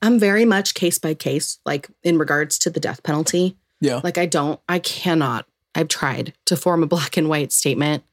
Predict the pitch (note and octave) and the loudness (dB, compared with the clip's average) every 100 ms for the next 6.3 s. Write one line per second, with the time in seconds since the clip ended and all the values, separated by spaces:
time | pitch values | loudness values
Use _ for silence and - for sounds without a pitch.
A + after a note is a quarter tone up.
0 | - F3 C#3 - C3+ C#3 C#3+ - D#3 D#3 | 0 2 2 0 0 0 0 -2 0 2
1 | D#3+ E3 _ _ C#3+ B2 - _ - F3+ | 2 0 _ _ -2 -2 -6 _ -2 2
2 | D#3+ D3+ - F3 E3 - D3 D3 D3 C#3 | 2 2 0 0 0 2 0 0 0 0
3 | C#3+ A2 C#3+ - _ _ _ - E3+ D3+ | 0 -2 -4 -8 _ _ _ -2 2 2
4 | D3+ D3+ - _ _ _ - - F3+ E3 | 2 2 -2 _ _ _ -2 4 4 4
5 | D#3 D#3+ D3+ D#3+ D#3 - D#3 - D3+ D3+ | 2 2 2 2 0 0 2 2 2 0
6 | - - | 2 2